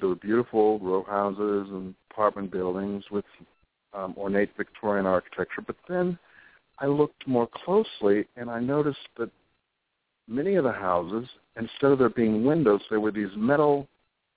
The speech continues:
decals that were stenciled with, um, Venetian blinds and plants and caps, and, and that it was a kind of Potemkin village. Later, much later, I learned that this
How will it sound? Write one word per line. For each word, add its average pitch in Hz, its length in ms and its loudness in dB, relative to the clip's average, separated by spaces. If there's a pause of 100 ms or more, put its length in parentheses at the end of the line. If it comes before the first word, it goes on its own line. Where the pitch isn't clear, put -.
(260)
decals 95 720 -4 (100)
that 110 160 2 (220)
were 104 160 -2 (160)
stenciled 143 560 0
with, 110 260 2 (1300)
um, 107 540 -6 (100)
Venetian 135 540 2
blinds 117 760 2
and 98 180 -4
plants 117 640 2 (140)
and 98 180 -4
caps, 123 640 0 (100)
and, 90 220 -8 (1300)
and 127 140 -6
that 131 100 2
it - 60 0
was 127 160 0
a - 120 -6
kind 139 200 2
of - 80 2
Potemkin 180 600 -2
village. 277 440 -4 (1400)
Later, 117 500 2
much 123 220 -2
later, 135 280 2
I 104 60 4
learned 101 340 -2
that - 160 -14
this 120 120 0